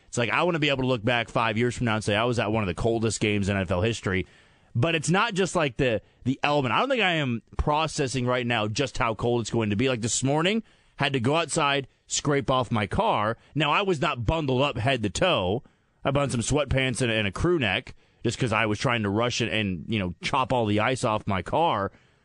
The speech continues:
But even then, it was fourteen degrees, and the wind chill was negative two. And I was like, "Add twenty less degrees to this.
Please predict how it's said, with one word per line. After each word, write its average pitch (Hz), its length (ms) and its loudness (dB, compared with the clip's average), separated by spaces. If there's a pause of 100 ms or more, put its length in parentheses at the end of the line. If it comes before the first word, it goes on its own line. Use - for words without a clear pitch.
(380)
But 170 220 2
even 202 260 2
then, 139 200 2
it 101 60 0
was 110 180 0
fourteen 156 580 0
degrees, 98 640 0 (300)
and 131 160 2
the 123 60 2
wind 151 220 2
chill 156 140 2
was 110 200 0
negative 113 380 0
two. 120 200 2
And 110 80 0
I 131 60 2
was 127 160 0
like, 117 280 -2 (420)
"Add 220 460 2 (260)
twenty 185 920 2 (300)
less 123 500 0
degrees 113 680 0
to 95 120 -2
this. 90 280 -2